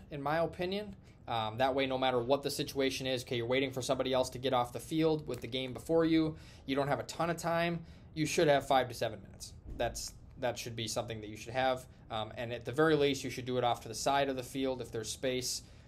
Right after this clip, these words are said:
um, so that the only thing you need to do when you get on the field is throw. Before they throw, it would be a, a J-band routine. Um, they're getting a pretty good J-band routine from us, both at practice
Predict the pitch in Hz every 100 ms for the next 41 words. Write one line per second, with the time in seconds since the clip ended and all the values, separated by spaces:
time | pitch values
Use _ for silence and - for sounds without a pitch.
0 | - - 104 107 123 110 113 117 151 175
1 | 156 143 139 131 127 127 127 117 123 131
2 | 131 110 120 113 107 - 104 - - -
3 | - - - - - - - - - -
4 | - - 135 175 190 180 160 165 165 147
5 | 143 147 135 127 123 127 123 117 113 113
6 | 107 - - - 135 139 147 156 151 147
7 | 151 156 156 165 170 - - - 123 117
8 | 113 107 113 - - - - - - -
9 | 135 131 117 - - 170 175 165 139 -
10 | - 170 156 156 147 151 151 151 143 139
11 | 139 147 143 - 139 139 135 - 131 127
12 | 120 - - 131 131 135 -